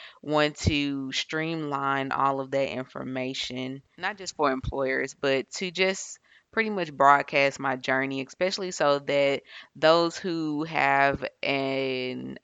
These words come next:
I guess, an unconventional background like me, who came from business, um,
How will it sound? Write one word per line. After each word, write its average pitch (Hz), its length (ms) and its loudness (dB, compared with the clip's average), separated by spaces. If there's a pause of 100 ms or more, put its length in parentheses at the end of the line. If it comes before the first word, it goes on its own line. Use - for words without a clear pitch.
(320)
I - 120 -8
guess, 156 220 0
an 131 200 -6
unconventional 135 960 -6
background 139 680 0
like 131 240 -8
me, 143 360 -4
who 139 260 -6
came 139 240 -4
from 131 220 -12
business, 139 580 -2 (360)
um, 139 640 4